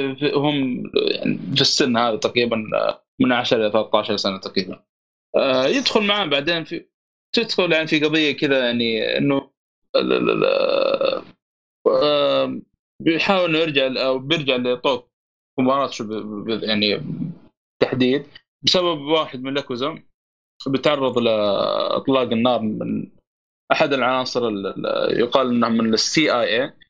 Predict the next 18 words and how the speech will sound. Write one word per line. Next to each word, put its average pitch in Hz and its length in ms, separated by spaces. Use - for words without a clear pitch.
وهو، 208 460
آه، 113 340
بيروح 180 380
يرجع 151 240
لكوماراتشو 156 680
بيعر-، 147 500
يعني 131 240
بيشوف 135 220
إيش 123 100
السالفة 107 420
يعني، - 320
لأنه 156 280
طلبوا 156 340
منه 151 280
إنه 139 160
يرجع 147 760
ويحل 127 520
المشكلة. 110 420